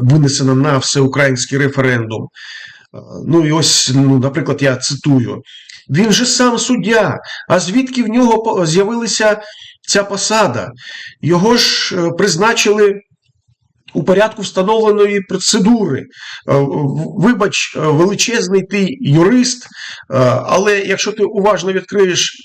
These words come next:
е, з-, відкриєш і почитаєш статтю дев'яносто другу Конституції України, ти побачиш, як має бути прописана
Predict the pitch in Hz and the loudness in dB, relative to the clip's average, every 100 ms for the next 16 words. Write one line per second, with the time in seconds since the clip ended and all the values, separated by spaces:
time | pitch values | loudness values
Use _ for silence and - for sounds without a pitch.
0 | _ _ _ - 135 143 143 135 131 - | _ _ _ -6 -4 -2 -2 -2 -2 -2
1 | - 90 - - 135 - 139 127 139 170 | -4 -10 -8 -4 -2 0 0 0 0 0
2 | 202 214 180 - - 190 - 190 175 - | 2 2 2 -2 -2 -2 0 0 0 -4
3 | 185 196 165 165 175 175 175 175 180 160 | -4 -2 0 0 0 -2 -4 0 0 2
4 | 170 - 156 151 131 160 160 220 247 233 | -2 -2 -2 -2 0 -2 -2 2 2 2
5 | 185 - - - 220 - 202 233 233 208 | -2 -4 -12 -6 -2 0 2 2 0 0
6 | - - 160 226 226 185 196 185 190 185 | -2 -4 0 0 0 0 2 2 0 -2
7 | 175 165 160 190 180 170 | -2 -2 -2 0 0 -2